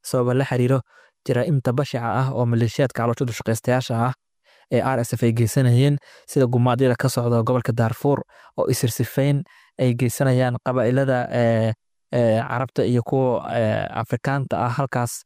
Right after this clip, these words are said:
ee, si adag ay isugu gumaadayaan. Dhanka wilaayada Al Jazeera wixii ka dhacay, magaalada Khartoum, Al-Kabashi, xaafadaas oo dad ka badan kun iyo shan boqol oo arday iyo, een, haween u badnaa,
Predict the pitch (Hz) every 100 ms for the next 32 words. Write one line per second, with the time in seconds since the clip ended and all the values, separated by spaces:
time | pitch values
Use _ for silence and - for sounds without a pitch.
0 | _ _ _ - 123 110 - 156 160 165
1 | 120 - 131 123 120 127 123 127 147 170
2 | _ _ _ - 120 117 123 127 123 131
3 | 120 120 117 131 123 - - 123 117 139
4 | - _ _ - 127 120 127 123 117 -
5 | 151 143 113 - 117 139 139 127 120 117
6 | 135 131 131 - _ _ - 120 127 139
7 | - 135 123 117 - 139 143 160 127 -
8 | 123 117 - 117 123 143 135 - - -
9 | - 127 123 120 120 101 110 113 110 113
10 | 113 123 147 117 110 - 143 127 123 127